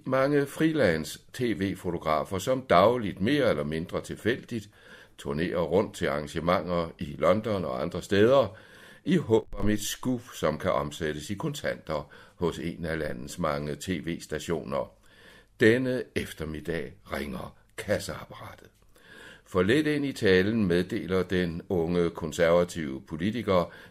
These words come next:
David Cameron, at han har besluttet at kandidere til formandsposten i det konservative parti efter Michael Howard,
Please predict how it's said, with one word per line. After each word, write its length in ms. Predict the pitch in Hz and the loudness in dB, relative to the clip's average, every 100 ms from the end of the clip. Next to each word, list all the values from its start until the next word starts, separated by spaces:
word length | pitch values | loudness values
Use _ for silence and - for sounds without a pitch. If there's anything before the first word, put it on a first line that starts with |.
| _ | _
David 400 | 101 85 82 80 76 | 0 0 0 -6 -6
Cameron, 640 | - 127 127 107 95 95 95 - - - | 0 2 4 4 4 2 -4 -16 -20 -6
at 160 | 113 | -4
han 160 | 127 127 | -2 0
har 60 | 131 | 0
besluttet 640 | 147 - 82 78 87 87 | -2 -2 -4 0 -2 0
at 120 | 92 | -2
kandidere 640 | 95 98 101 107 87 67 80 | 0 0 0 0 -2 -2 -4
til 160 | 90 | -4
formandsposten 1040 | - 80 76 76 - 85 76 - 85 73 - - - _ | 0 0 0 -4 -2 0 0 -4 -8 -8 -12 -20 -20 _
i 260 | 101 73 - | -2 -2 -4
det 240 | 80 71 - | -4 -4 -6
konservative 760 | 76 73 78 82 82 80 69 | -10 -2 2 2 0 -4 -8
parti 500 | - 76 - 156 - - - - - | -4 -6 -4 -6 -8 -16 -20 -20 -8
efter 480 | 214 180 - 82 73 | -8 -8 0 2 4
Michael 540 | 71 71 - 76 69 | 2 0 0 -6 0
Howard, 520 | 98 123 127 107 104 | 4 6 6 4 2